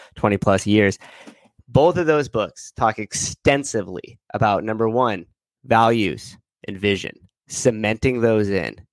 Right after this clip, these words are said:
And then number two, your sequencing and your strategy and your actionable tactics in which you, the business performs and does all lead off the values and the vision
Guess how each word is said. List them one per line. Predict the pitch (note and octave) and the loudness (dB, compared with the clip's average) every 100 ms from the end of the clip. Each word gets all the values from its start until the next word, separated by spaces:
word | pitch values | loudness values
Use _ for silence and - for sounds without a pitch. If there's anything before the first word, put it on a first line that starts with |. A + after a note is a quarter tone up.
| _ - | _ -4
And | G#2+ | -2
then | A2 | 0
number | A2+ A2+ A2 | -2 0 -2
two, | - F#3 D3+ A#2 - _ _ _ - | 0 2 4 2 -2 _ _ _ -2
your | A2+ | 0
sequencing | A2+ - D#3 F3+ E3 - E3 E3 D#3+ _ - | 0 0 0 2 -2 0 -2 -2 -6 _ -6
and | A2+ | -2
your | G#2+ | 0
strategy | - - C3 C#3 C3+ G#2+ G#2 G2 - _ _ - | -2 2 4 4 2 -4 -4 -4 -8 _ _ -8
and | G#2+ | -4
your | G#2 - | -4 -2
actionable | - C3 - D3+ C3+ C3+ | 0 0 0 -6 -2 -2
tactics | - - D#3+ D#3 - G#2+ - | -2 -4 -4 -4 -2 -4 -2
in | A2 | -2
which | A2 - | -2 -4
you, | A#2+ G#2+ _ - | -8 -8 _ -8
the | |
business | G2+ B2 B2 B2+ | -2 -2 -2 -4
performs | - C3+ - D3 C#3+ C3 | -4 -6 -2 0 0 -2
and | C3+ | -2
does | D#3 D3+ G2+ G2 - _ _ _ _ | 2 2 2 -4 -14 _ _ _ _
all | A#2 C3+ C#3+ C#3 | 4 4 4 2
lead | E3 A#2+ G2 G#2 _ _ _ _ _ _ - | 2 2 -2 -6 _ _ _ _ _ _ -2
off | A2+ - | -2 0
the | |
values | G#2+ A#2+ B2+ C3 C3 C3 - - _ | 2 2 4 2 -2 -4 -10 -18 _
and | A2+ | -4
the | A#2 | 0
vision | A2+ B2+ A2 G#2+ | 2 2 2 -2